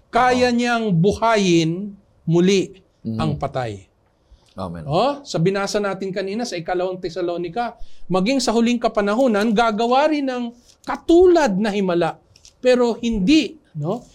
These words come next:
Speaker 1: Hindi yun ang ginawa ng ating Panginoon.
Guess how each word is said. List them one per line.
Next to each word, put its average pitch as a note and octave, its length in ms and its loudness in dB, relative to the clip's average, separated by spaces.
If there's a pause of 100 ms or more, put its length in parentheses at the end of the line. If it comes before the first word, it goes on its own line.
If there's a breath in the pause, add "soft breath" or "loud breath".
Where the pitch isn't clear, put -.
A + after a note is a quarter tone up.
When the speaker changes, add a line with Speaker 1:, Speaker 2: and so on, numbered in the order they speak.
(160 soft breath)
Speaker 1:
Hindi G#3+ 580 0 (320)
yun G#3 380 2
ang E3+ 180 -2
ginawa E3 460 0
ng D3+ 240 -8
ating D3 380 -6
Panginoon. C3+ 560 -10